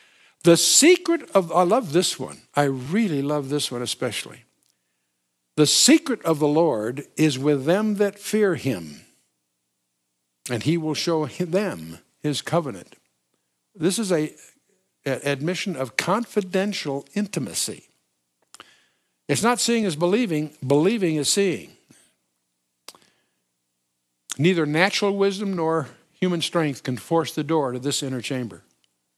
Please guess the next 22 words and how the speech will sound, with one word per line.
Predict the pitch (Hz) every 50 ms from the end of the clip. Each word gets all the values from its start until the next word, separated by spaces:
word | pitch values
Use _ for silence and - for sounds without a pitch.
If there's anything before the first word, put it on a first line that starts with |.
| _ _ _ _ _ _ _ _ _ _ _ _ _ _ _ _ _ _ _
And | 151 151 151 -
anyone | 180 202 247 285 269 214 175 165 165 165 175 190 196 185
who | 156 123 170 175 165
doesn't | 147 147 175 196 220 233 185 170 175 180 185 - - - _ _ _ _ _ _ _ _
understand | - 165 185 185 190 180 - - - 214 208 196 165 123 110 107 120 135 135 120 - _ _ _
the | 139 139 135
meaning | 143 165 185 190 196 190 185
of | 180
this | 175 185 175 -
verse | - 175 156 117 92 82 - - - - - _ _ _ _ _ _ _ _ _ _ _ _ _ _ _ _ _ _ _ _ _ _ _ _ -
will | 131 135 131
never | 135 147 170 185 185 190 185 185 185 180 170 170 - _ _ _ _ _ _ _ _ _ _ _ _ -
learn | 147 156 160 156 147
it | 143 139 - - _
from | - 139 139 147
any | 147 143 131
commentary. | - 143 147 131 123 113 - - 87 - - - _ _ _ _ _ _ _ _ _ _ _ _ _ _ _ _ _ _ _ _ _ _ _ _ _ _ _ _ _ _ _ _ _ _ _ _ _ _ _
You, | 117 120
you | 123 127 135
underst-, | 147 156 147 139 - - -
you | 139 131 127 135 151
either, | 160 165 151 156 127 120